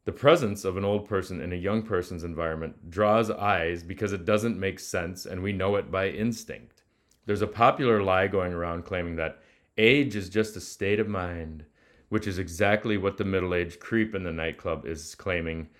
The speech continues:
while he sucks on the straw on his rail drink in the corner. Age is an immutable fact of time and space, while mind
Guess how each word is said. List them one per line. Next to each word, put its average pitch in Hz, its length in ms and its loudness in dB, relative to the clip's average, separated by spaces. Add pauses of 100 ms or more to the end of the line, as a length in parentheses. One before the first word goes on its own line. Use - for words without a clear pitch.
(120)
while 98 240 6
he 101 120 0
sucks - 440 -4
on 85 240 -6
the 85 60 -6
straw 76 580 -4 (440)
on 82 160 -4
his 78 200 -10
rail 90 380 2
drink 80 320 -6
in 78 100 -6
the 73 80 -10
corner. 71 480 -10 (840)
Age 95 640 2 (640)
is 107 160 -2
an 101 160 -2
immutable 110 640 4
fact 92 460 2
of 80 140 -10
time 90 320 -4
and 92 120 -8
space, - 680 -6 (520)
while 87 640 2
mind 95 720 2